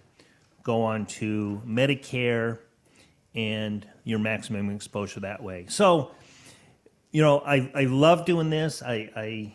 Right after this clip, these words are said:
it's a passion of mine, and I really think that, um, uh, you know, if you wanna work past sixty-five, amen, have at it.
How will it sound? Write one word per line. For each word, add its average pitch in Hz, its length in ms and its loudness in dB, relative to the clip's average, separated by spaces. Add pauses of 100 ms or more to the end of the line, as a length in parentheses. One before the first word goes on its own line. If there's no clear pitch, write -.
it's 117 180 -8
a 117 40 -8
passion 143 440 -2
of 135 80 -4
mine, 123 440 -4 (100)
and 113 200 -6
I 113 60 -2
really 120 360 -6
think 117 420 -8
that, 110 360 -6
um, 101 400 -8 (580)
uh, 113 400 -18
you 113 140 -6
know, 117 80 -2
if 101 100 -8
you 113 80 -2
wanna 117 180 4
work 113 200 0
past 110 320 -4
sixty-five, 110 880 -4 (760)
amen, 120 560 -2 (920)
have 113 220 2
at 120 220 4
it. 139 200 0